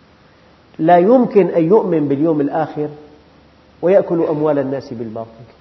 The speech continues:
لا يمكن أن يؤمن باليوم الآخر وأن يعتدي على أعراض الناس، لا يمكن أن يؤمن باليوم الآخر وأن يأخذ ما ليس له، مستحيل. لذلك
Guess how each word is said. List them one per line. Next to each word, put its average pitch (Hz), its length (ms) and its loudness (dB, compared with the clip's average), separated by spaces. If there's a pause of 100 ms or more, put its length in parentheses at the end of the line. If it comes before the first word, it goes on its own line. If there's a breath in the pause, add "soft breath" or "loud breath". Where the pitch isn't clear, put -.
(680 soft breath)
لا 180 160 4
يمكن 214 500 4
أن 185 160 0
يؤمن 208 360 2
باليوم 170 540 4
الآخر 170 580 -2 (140)
وأن 156 220 -2
يعتدي 151 420 -4
على 143 200 -2
أعراض 139 380 -4
الناس، 147 520 -10 (840 soft breath)
لا 190 220 6
يمكن 220 500 6
أن 190 160 2
يؤمن 202 320 4
باليوم 175 520 4
الآخر 185 460 0
وأن 170 200 2
يأخذ 185 420 2
ما 165 160 0
ليس 170 260 -4
له، 185 160 -6 (760)
مستحيل. 202 560 -2 (1300 soft breath)
لذلك 180 420 0